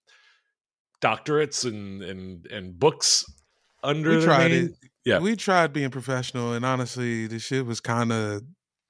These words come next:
Speaker 2: it was kinda weak. You know what I'm saying? We, it
Speaker 1: I don't
Speaker 2: doesn't,
Speaker 1: know.
Speaker 2: it
Speaker 1: I think
Speaker 2: doesn't
Speaker 1: the
Speaker 2: suit us.
Speaker 1: episodes were good. It's just, it just was taxing on us, I think.
Speaker 2: It's, it hurts, man.
Speaker 1: <laughs> Yeah,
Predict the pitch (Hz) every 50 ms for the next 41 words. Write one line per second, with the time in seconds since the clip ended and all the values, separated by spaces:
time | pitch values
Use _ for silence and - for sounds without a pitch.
0 | _ _ _ _ _ _ _ _ _ _ _ _ - 127 147 - - 247 277 262
1 | 214 202 233 220 - 165 - - 180 170 123 117 117 117 - - - - - -
2 | 135 143 151 - 160 147 151 170 185 180 202 277 202 127 117 151 165 196 202 185
3 | 123 - 170 156 175 160 - - - 185 175 170 147 147 135 117 - - 139 135
4 | 131 127 98 - 127 170 220 190 131 104 95 92 104 117 - _ _ _ - 120
5 | 131 - - 165 - - - 123 127 208 196 - 175 127 - - - 139 151 180
6 | 175 - - - 64 - _ - - 104 92 113 131 104 80 - - 85 82 -
7 | 87 73 69 - _ - 180 196 208 185 - - - - - - 196 196 185 180
8 | - - - - - 214 262 302 254 - - - - 123 120 127 156 202 226 226
9 | 240 - _ _ - - - - 190 - 151